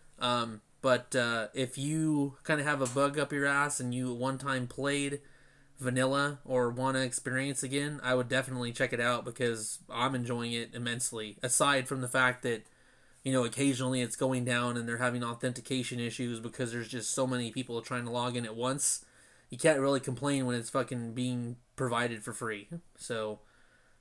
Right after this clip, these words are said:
um, that being said, all you gotta do is create an account and log in.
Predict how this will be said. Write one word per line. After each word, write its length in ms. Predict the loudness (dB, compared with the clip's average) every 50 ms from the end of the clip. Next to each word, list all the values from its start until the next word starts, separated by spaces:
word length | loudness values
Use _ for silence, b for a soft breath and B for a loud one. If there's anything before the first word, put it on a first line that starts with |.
| b -6
um, 300 | -4 -2 -2 -2 -2 0 2
that 160 | 2 2 2
being 160 | 0 0 0
said, 300 | 2 2 4 4 4 4
all 100 | 2 2
you 60 | 2
gotta 80 | 2 2
do 100 | 2 0
is 80 | -2
create 220 | -2 -2 -2 -2 -2
an 40 | -2
account 160 | -4 -4 -4
and 80 | -2
log 140 | -2 -2 -2
in. 200 | -2 -4 -4 -6